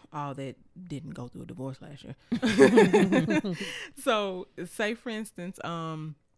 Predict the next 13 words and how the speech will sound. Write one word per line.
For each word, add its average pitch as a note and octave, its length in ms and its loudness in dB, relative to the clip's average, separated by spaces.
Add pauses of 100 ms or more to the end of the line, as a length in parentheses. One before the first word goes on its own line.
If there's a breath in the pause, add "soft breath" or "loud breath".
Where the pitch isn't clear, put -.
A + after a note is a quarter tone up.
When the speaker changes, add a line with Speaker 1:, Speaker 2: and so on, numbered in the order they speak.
(460)
Speaker 1:
if F#3+ 140 -4
you G#3 120 -6
recognize, F#3 600 -4
for - 140 -6
all G3 220 -2
of - 100 -10
us C#3+ 200 -6
probably, D3+ 600 -8
that D3+ 320 -4
we, D#3+ 420 -6
that D3+ 300 -6
you're D#3 140 -2
flexible, C3 640 -10